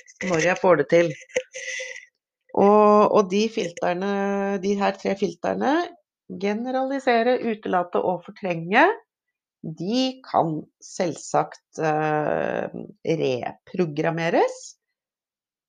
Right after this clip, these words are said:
Og for å klare å reprogrammere noe, så må vi bli bevisst på det. Eh,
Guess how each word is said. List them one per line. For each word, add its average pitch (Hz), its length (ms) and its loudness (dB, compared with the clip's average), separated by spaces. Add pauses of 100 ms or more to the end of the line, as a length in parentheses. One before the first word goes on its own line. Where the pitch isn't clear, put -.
(300)
Og 233 320 6
for 247 200 2
å 254 80 0
klare 202 440 2
å 220 160 0
reprogrammere 190 960 -4
noe, 247 400 -2
så 359 160 -8
må 185 480 -2
vi 196 140 0 (340)
bli 175 200 -2 (200)
bevisst 147 400 -4
på - 140 -2
det. - 100 0 (580)
Eh, 208 400 2